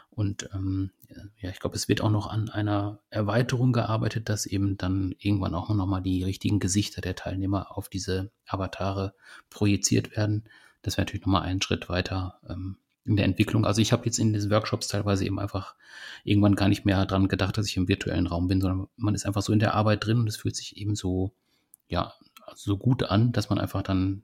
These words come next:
sich auf die Arbeit konzentriert und diesen Technikgedanken drumherum einfach so ein bisschen auch verliert. Also das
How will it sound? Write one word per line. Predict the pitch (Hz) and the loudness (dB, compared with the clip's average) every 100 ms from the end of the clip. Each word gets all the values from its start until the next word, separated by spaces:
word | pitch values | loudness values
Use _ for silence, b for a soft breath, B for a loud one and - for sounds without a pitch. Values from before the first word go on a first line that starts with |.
| - | -12
sich | - - | -8 -8
auf | 95 | -4
die | - | -4
Arbeit | - 104 - | 0 0 0
konzentriert | 104 - 104 - 104 | -2 0 -4 -4 -2
und | 101 95 | -2 0
diesen | 95 92 95 B B B B B B - | 0 0 0 B B B B B B -6
Technikgedanken | 110 - 107 104 101 101 101 101 | -2 2 2 2 0 2 2 0
drumherum | - 92 - 104 | 0 -2 -2 -2
einfach | 104 - - | -2 -4 -4
so | 95 | -6
ein | |
bisschen | 98 - 98 | -6 -6 -6
auch | 98 | -4
verliert. | - 92 92 - | -4 -2 -2 -4
Also | 85 | -8
das | 90 - - - | -8 -6 -8 -10